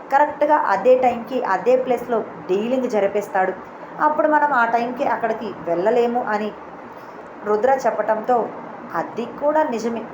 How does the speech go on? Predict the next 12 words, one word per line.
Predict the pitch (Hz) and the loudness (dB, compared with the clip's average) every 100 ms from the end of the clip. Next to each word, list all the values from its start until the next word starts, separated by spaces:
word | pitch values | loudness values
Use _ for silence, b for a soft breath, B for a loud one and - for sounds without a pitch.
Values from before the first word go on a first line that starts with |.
| - | -4
అలా | 170 185 | 0 2
జరిగే | 220 254 262 311 | 4 4 4 0
ఛాన్సెస్ | - 262 262 277 | 0 -2 0 -4
కూడా | - 262 262 | 0 2 4
ఉన్నాయి | 214 214 240 240 254 | 2 0 0 0 -2
అని | 240 247 | -4 -2
అనుకున్నారు. | 185 185 196 208 208 214 - - - - - - - - - - - - - - - - - | -2 -2 -2 2 2 2 -2 -12 -16 -16 -16 -16 -16 -16 -16 -16 -16 -16 -16 -16 -16 -16 -4
అంతా | 190 185 262 311 - 339 339 | -2 0 -2 -4 0 2 2
బాగానే | 226 190 175 226 262 | 0 -2 0 0 0
ఉంది | 277 240 233 | -2 2 2
రుద్ర, | 220 175 175 185 - - - - | 2 2 0 0 -8 -16 -16 -2
కానీ | 302 311 330 | 0 2 0